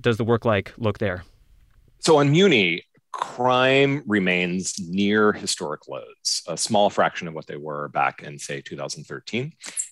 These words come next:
Speaker 2: And on a per hundred thousand mile basis,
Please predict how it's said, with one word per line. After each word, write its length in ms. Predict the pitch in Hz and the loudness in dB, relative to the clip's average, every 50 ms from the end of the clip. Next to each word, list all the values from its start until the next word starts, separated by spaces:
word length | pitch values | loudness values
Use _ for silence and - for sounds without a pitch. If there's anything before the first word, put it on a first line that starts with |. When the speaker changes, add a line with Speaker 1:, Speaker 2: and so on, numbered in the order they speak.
| _ _ | _ _
Speaker 2:
And 580 | - 104 98 101 101 101 98 98 98 98 92 104 - _ | 0 2 2 4 4 2 2 2 2 0 -2 -4 -4 _
on 200 | 95 90 90 90 | 0 0 2 2
a 320 | 90 85 85 85 85 - - _ | 2 4 4 4 2 2 0 _
per 880 | - - - - 123 120 120 117 117 117 113 110 110 110 107 107 104 92 | -14 -20 -10 -2 2 4 4 6 6 6 6 4 4 4 4 4 4 2
hundred 260 | - 113 107 101 95 | 0 0 -2 0 2
thousand 260 | 95 90 87 90 85 | 2 0 0 0 -2
mile 280 | 82 87 87 85 82 76 | 0 2 2 2 2 0
basis, 680 | 73 73 73 - - 73 71 69 - - - - - | -2 -4 -4 -4 -6 -6 -8 -6 -4 -4 -4 -4 -6